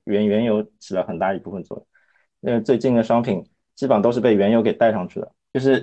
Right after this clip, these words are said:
国庆前原油一直在涨，就，就不停地逼，要感觉在逼仓的这种感觉。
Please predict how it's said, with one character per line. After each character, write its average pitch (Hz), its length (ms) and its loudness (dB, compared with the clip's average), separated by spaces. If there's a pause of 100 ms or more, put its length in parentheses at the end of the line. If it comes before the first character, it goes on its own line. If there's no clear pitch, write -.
国 113 140 0
庆 165 160 0
前 131 180 2
原 120 200 4
油 139 60 6
一 151 60 4
直 131 60 -4
在 104 160 2
涨， - 240 -10 (140)
就， 139 80 -2
就 139 120 0
不 156 120 0
停 - 180 -6
地 107 100 2
逼， 104 220 -6 (140)
要 107 180 0
感 98 160 -2
觉 104 80 0
在 117 80 2
逼 117 160 -4
仓 113 180 -4
的 113 80 -2
这 104 60 -2
种 101 220 -4
感 - 120 -8
觉。 92 140 -14